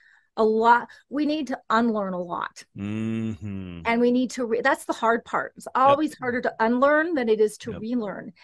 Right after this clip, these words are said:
Speaker 2: I've
Speaker 1: But
Speaker 2: been
Speaker 1: this
Speaker 2: saying
Speaker 1: is
Speaker 2: that for
Speaker 1: part of
Speaker 2: twenty
Speaker 1: that
Speaker 2: years.
Speaker 1: too, right?
Speaker 2: Mm-hmm.
Speaker 1: And it's still true twenty years later. <laughs>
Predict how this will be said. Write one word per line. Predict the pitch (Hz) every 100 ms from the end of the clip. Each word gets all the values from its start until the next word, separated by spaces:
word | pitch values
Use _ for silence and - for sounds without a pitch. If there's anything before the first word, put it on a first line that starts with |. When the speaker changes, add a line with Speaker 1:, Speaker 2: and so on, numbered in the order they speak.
| -
Speaker 2:
I've | 110
Speaker 1:
But | 139
Speaker 2:
been |
Speaker 1:
this | 147
Speaker 2:
saying | 160
Speaker 1:
is | 160
Speaker 2:
that | 139
for |
Speaker 1:
part | 123 135
of | 151
Speaker 2:
twenty | 143
Speaker 1:
that | 120
Speaker 2:
years. | 113 -
Speaker 1:
too, | 302 339
right? | 208 240 247 453 466 - -
Speaker 2:
Mm-hmm. | - 240 120 247
Speaker 1:
And | 285 262
it's | 262 285 -
still | 220 220
true | - 403 381
twenty | - 208 220
years | 233 254
later. | 277 440 427 - - - _
<laughs> | 302